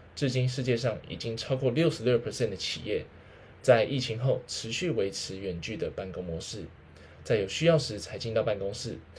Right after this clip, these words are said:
亦或是每周固定几日进办公室即可的混合办公模式。在此趋势下，如何提出应对措施，如何确保员工、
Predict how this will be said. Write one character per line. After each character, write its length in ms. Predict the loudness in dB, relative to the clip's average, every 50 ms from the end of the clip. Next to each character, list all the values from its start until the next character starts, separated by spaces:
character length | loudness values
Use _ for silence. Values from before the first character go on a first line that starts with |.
| -18 -16 -10
亦 140 | -4 0 2
或 120 | 2 2 2
是 140 | 4 4
每 160 | 2 2 2 0
周 260 | 2 2 2 2 2
固 200 | 0 -2 -2 0
定 180 | 0 0 -2
几 160 | -2 -6 -8 -10
日 140 | -8 -8
进 180 | -8 -8 -6 -4
办 140 | -4 -4 -4
公 120 | -4 -6 -6
室 200 | -6 -8 -8 -8
即 180 | -6 -4 -4
可 220 | -2 0 0 0 0 -2 -8 -4 0
的 140 | 0 0
混 160 | 0 0 -6 -8 -8
合 200 | -6 -4 -4 0
办 160 | 0 0 -2
公 160 | -2 -4 -4
模 160 | -4 -4 -4
式。 280 | -6 -6 -8 -8 -10 -10 -12 -16 -20 -20 -20 -20 -20 -20 -20 -20 -20 -20 -4
在 160 | 2 2 2
此 140 | 4 2 -2
趋 180 | -4 -2 0 0
势 160 | 0 0 0
下， 260 | 0 0 0 0 -2 -4 -6 -2
如 160 | 2 2 4
何 160 | 6 4 4
提 180 | 4 2 -4 -4
出 300 | -4 -4 -4 -4 -4 -4 -4
应 180 | -2 -2 0 2
对 100 | 2 0
措 200 | 2 2 2 0
施， 280 | 0 -2 -6 -6 -6 -8 -10 -16 -20 -20 -16 -8 -2
如 120 | 0 2
何 80 | 2 2
确 200 | 2 2 2 2
保 160 | 2 0 0
员 180 | -2 -2 0
工、 240 | 2 4 4 2 0